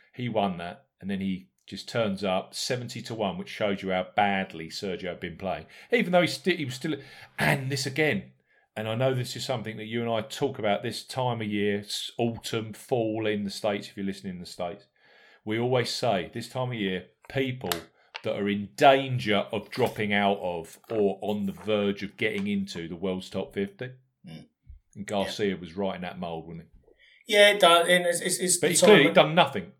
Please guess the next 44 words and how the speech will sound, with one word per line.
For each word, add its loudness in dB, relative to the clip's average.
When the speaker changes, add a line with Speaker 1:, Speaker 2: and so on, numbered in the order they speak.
Speaker 1:
for -6
Speaker 2:
No. 4
Speaker 1:
weeks. -2
Speaker 2:
Oh, -6
his, -2
the -8
form 2
line, 2
if -6
you -10
looked -4
at -10
it, -10
was, -10
was -14
really 0
dire. -14
Um, -14
but -8
yeah, 4
as, 0
as -4
you -4
say, 2
if -4
you -12
kind -4
of -6
put -8
the -2
Wyndham 0
links -4
together, 0
um, -8
there's -8
a -8
nappy -6
factor -6
element -6
in -8
there -8
as -6
well. -12
Speaker 1:
Yeah. -10